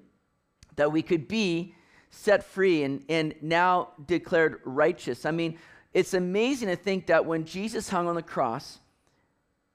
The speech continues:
God saw all of our sin upon him. And Jesus took that upon himself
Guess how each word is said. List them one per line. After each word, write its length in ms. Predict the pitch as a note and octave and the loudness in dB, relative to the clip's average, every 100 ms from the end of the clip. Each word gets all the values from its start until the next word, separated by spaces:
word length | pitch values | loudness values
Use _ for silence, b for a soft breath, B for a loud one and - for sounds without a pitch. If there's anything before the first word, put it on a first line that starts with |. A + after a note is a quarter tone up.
| _ _ _ _ - | _ _ _ _ 0
God 360 | D#3 E3+ F3 | 2 4 0
saw 500 | - - D#3 C#3+ C3+ - _ _ - | -4 -2 2 2 0 -4 _ _ -2
all 240 | D#3 F3 | 0 0
of 140 | E3+ - | -2 -4
our 200 | D3 D3+ | -2 -2
sin 320 | D3 - D#3+ D3 | -4 -8 -6 -6
upon 380 | B2+ C3 C3+ | -6 -4 -4
him. 260 | C3+ G2 G#2+ - _ _ _ b b b b | -6 -8 -10 -18 _ _ _ b b b b
And 160 | D#3+ D#3 | -4 -2
Jesus 360 | G#3 G#3 F3 - | -2 -2 -6 -2
took 200 | A#3 A3+ | -2 2
that 160 | G3+ | 2
upon 220 | G3 G3+ F3+ | 2 0 0
himself 360 | - G3+ - | 0 -2 -2